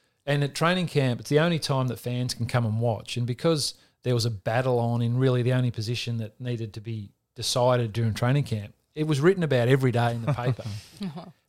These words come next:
Speaker 1: But there was a point in training camp when I knew this shit's for real, when the special teams coach, Mike Westhoff, basically said, "Righto, you're in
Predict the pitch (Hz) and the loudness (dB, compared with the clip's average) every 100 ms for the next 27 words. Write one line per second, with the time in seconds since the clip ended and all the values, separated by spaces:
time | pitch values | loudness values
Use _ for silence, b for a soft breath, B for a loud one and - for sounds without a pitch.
0 | - 151 156 151 147 147 180 208 190 156 | 0 2 6 4 4 2 2 4 2 2
1 | 156 147 147 135 123 131 127 127 139 151 | 2 2 2 0 0 2 4 4 6 6
2 | 135 117 - _ _ 131 - 131 - 113 | 6 2 -6 _ _ -4 -2 -2 -2 -4
3 | 107 120 113 95 101 _ _ _ _ - | -2 0 -2 -6 -14 _ _ _ _ -6
4 | 127 127 123 - _ _ _ _ _ _ | 0 0 0 -6 _ _ _ _ _ _
5 | _ 131 107 _ _ - - 156 151 139 | _ -8 -8 _ _ -6 2 2 4 2
6 | 123 - 120 - 131 120 127 135 - 104 | 2 2 0 2 0 0 -2 -6 -6 -8
7 | - - 131 127 123 120 110 131 120 123 | -10 0 2 4 2 0 0 2 2 4
8 | 131 120 120 143 139 147 170 139 160 | 6 4 2 6 8 10 8 6 4